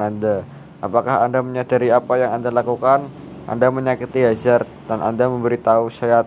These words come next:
senang,' kata Meunier. 'Saya marah dan berkata, 'Apakah saya menyakiti Hazard? Apakah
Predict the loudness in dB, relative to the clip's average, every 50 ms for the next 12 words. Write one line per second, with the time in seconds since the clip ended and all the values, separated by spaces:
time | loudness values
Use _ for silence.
0 | 0 -6 -6 -2 0 0 0 -2 -6 -12 -18 -20 -20 -14 -8 -8 -4 0 0 0
1 | 0 0 -4 -6 -6 -6 -6 -6 -8 -12 -20 -20 -20 _ _ -20 _ _ -20 -20
2 | -20 -16 -8 -4 0 0 2 4 4 4 4 4 4 2 0 -4 -4 -4 -6 -4
3 | -4 -4 0 2 2 2 2 2 0 -2 -2 -2 -2 -2 -2 -4 0 0 0 0
4 | 0 -2 -4 -2 -2 -2 0 0 0 0 2 2 0 0 0 -4 -20 -20 -20 -20
5 | _ _ -14 -10 -4 -2 -2 -2 0 2 0 0 0 -2